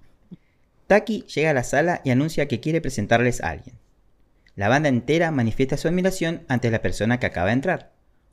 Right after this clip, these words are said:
Una joven y muy bella mujer se para al lado de Taki.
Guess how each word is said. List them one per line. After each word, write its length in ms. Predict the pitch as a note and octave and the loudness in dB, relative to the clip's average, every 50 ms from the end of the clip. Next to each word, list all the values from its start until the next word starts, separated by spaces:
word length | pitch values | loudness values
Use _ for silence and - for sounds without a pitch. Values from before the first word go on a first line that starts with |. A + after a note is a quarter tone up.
| _ _ _ | _ _ _
Una 240 | - D#3 G3+ G3 D#3+ | -2 0 0 0 0
joven 420 | A#2+ - C#3 C#3+ D#3 D#3+ D#3+ - - - | 0 0 2 2 2 2 0 -2 -6 -4
y 120 | - A2+ | 0 2
muy 120 | A2+ B2+ C#3+ | 4 4 4
bella 240 | D3 D3+ D3 - F3+ | 4 2 0 0 -2
mujer 380 | F#3 F3+ F3+ F3+ D3+ D3+ - | -2 -2 0 -2 -2 -2 -4
se 160 | - - C3+ | -6 -6 -6
para 280 | B2+ - G#2+ A2+ A#2 A#2+ | -2 0 0 2 4 4
al 120 | A#2 G#2 | 2 2
lado 160 | G2 F#2+ F#2+ G2 | 2 2 2 2
de 100 | G2 F#2 | 0 -2
Taki. 300 | - E2 D#2+ - - | -4 -6 -8 -8 -14